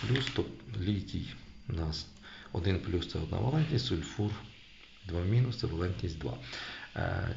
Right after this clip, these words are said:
яким чином записати формулу? Це нам хрест відрізняється валентність, то тут два, одиниць не пишеться. І додаємо до сульфатної кислоти. Ставимо дорівнює. Точно буде утворюватись Аш два С,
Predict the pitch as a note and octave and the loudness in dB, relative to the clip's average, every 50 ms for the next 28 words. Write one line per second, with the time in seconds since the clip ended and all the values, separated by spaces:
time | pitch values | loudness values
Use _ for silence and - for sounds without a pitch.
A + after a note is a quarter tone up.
0 | - G#2 F#2 F#2 F#2+ A#2 G#2 G2+ - G2+ F#2 F2+ - - - - - - - - | -2 0 0 2 4 4 4 4 4 4 4 4 4 2 0 0 -2 -2 0 -2
1 | - - - D#3 D#3 D#3+ D3 C#3 C3 A#2+ - - - G#2+ F#2+ F2+ E2+ E2 - - | -2 -2 -2 0 0 2 2 4 4 4 4 4 2 2 2 2 2 0 -2 -4
2 | - F2 - - - E2 D#2+ - E2+ - - F2 E2+ E2 - G2+ G#2 A#2+ B2+ B2 | -4 -4 -4 -2 -2 -2 -2 0 -2 -2 0 -2 -2 -2 -2 0 2 4 4 4
3 | - - - - - - G2+ E2 D2 E2 E2+ G2+ A#2 B2 B2+ - - E2 D#2 E2+ | 2 0 -2 -4 -2 0 0 0 0 0 2 2 4 4 2 2 2 2 4 4
4 | F2+ F#2 - - E2 D#2 - - - - - - - - - - G#2 - - - | 2 2 0 -2 -4 -4 -2 0 0 0 -2 -2 -4 -4 0 2 2 2 2 0
5 | - E2 G2 G2+ - - - - F2 - - - - - E2+ - - F#2 - - | 0 2 0 0 0 -2 -2 -2 -2 -2 -2 -4 -4 -2 -2 0 0 -2 -2 -2
6 | - - D#2 C#2+ C#2+ D2 - - - - - - - - - - - - - F#2 | -2 -2 -4 -4 -4 -4 -6 -6 -8 -10 -10 -8 -8 -8 -10 -10 -10 -2 0 2
7 | F2 F2 E2 D2+ D#2 D#2 D#2+ G2+ A#2+ B2+ B2 B2 C#3+ D3 - - A#2+ G2+ G#2 G#2+ | 4 4 2 2 2 2 4 4 6 6 6 6 6 4 4 4 4 6 8 8
8 | F#2 F#2 F2+ F2 F2+ G#2+ G#2+ G2+ F#2 - F2+ F2 - - - - - F#2+ F#2+ F#2+ | 8 8 6 6 4 6 6 6 6 4 2 2 0 -2 -8 -4 2 4 4 4
9 | F#2+ - F#2+ F2 E2+ E2 D#2+ D#2+ - - | 4 2 2 0 0 0 -4 -6 -6 -8